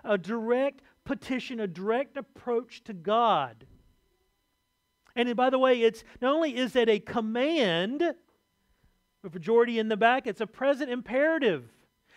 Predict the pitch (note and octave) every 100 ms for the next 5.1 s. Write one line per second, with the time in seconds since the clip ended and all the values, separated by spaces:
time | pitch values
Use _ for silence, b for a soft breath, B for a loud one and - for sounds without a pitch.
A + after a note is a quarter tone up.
0 | B G3+ C4 B3 C4 - B3+ B - B3+
1 | B3 - B3+ - - D#4 E4+ E4+ E4 E4
2 | D#4+ B - A#3 F3 C#4 D#4+ - D4 D4
3 | C#4+ C4+ b G3 A#3+ C4 C#4 D4 - _
4 | G#3+ - _ - - C#4 D4 C#4 F#3+ A#2